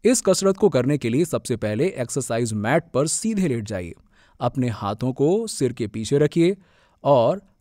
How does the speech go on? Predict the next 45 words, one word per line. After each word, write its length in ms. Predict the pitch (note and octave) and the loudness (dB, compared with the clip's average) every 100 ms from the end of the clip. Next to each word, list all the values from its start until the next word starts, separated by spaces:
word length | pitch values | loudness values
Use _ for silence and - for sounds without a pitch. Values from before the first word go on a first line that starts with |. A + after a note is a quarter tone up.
| - | 0
अब 220 | F3 A3 F3 | 4 4 2
अपने 280 | D3+ F3 D#3+ | -2 0 0
रीढ़ 260 | C3 D#3+ | 2 2
की 120 | D#3 | 2
हड्डी 300 | D3 B2+ B2+ | 0 0 0
को 180 | C3 B2+ | 2 2
मोड़ते 540 | A2 A2+ D3 F#3 F#3 G#3 | 2 0 2 2 2 2
हुए 500 | F3+ F#3 F#3+ G#3 A3 _ _ _ | 4 6 6 6 2 _ _ _
और 380 | G#2 G#2+ A2+ C#3 C#3+ - | -2 2 2 2 -2 2
कोर 260 | F3 A#3+ | 6 6
मसल्स 380 | F#3+ C3+ D3 D3 | 6 2 0 -2
पर 180 | - A#2+ | -2 -4
फोकस 460 | - C3+ D3 G3 - | -4 -4 -2 -2 0
करते 320 | D3 D3 D3 | -2 -2 -2
हुए 220 | C#3 E3+ | 0 0
अपने 360 | G3+ A#2+ B2 A2+ | -2 -4 -4 -4
पैरों 320 | A2 B2 C3+ | -2 -2 2
को 240 | F#3 B3 | 4 2
फ़ोर्टी 460 | A3+ - A#2+ - D3+ | 0 -2 -2 0 -4
फ़ाइव 380 | - A2 C3+ A2+ | -2 -2 -2 -2
डिग्री 340 | A2+ G#2+ A2+ | -4 -4 -6
तक 220 | B2+ G3 G3 _ B2 | 0 -2 -2 _ -8
मोड़ते 520 | A2 B2 F#3+ A3+ A#3 | -2 2 4 4 4
हुए 380 | C3+ A2+ D3+ A3 _ _ _ - | 2 2 2 0 _ _ _ 0
क्रंचेस 480 | D3+ F#3+ G3 B3+ | 2 2 2 0
करना 400 | - A2 G2+ G#2+ | -2 -4 -4 -4
शुरू 320 | D#3+ - A#3 B2 | -4 0 2 2
कीजिए। 320 | G2+ F#2+ - _ _ _ _ _ - | 0 -10 -12 _ _ _ _ _ 2
अब 140 | E3+ | 6
अपने 260 | G3+ G#3+ A3+ | 6 4 2
सिर 200 | - F3+ | 4 4
को 140 | G#3 | 4
पकड़ते 420 | G3+ B2 C3 C3 | 2 2 0 0
हुए 180 | D#3 F#3 | 0 2
अपनी 360 | F3 A#2+ C#3+ D#3 | 0 -2 -2 -2
एल्बो 300 | A#2+ B2 D3 | -2 0 0
को 140 | E3 G3 | 2 0
अपोजिट 640 | - A2+ B2+ F#3+ F#3+ G3 | 2 -2 2 2 4 0
घुटनों 640 | B2+ A2 - D3 - A#3 A#3+ | -2 -2 -2 -2 2 2 2
से 360 | - B2+ F3 | 0 0 0
टच 300 | G3 C#3 D3+ | 0 0 0
करने 280 | - A2+ A#2 | -2 -2 -2
की 140 | A#2 | -4
कोशिश 360 | A2+ C3+ - G3 | -2 -2 -2 -2
कीजिए, 320 | F#3+ F3+ F#3+ | -2 -2 -2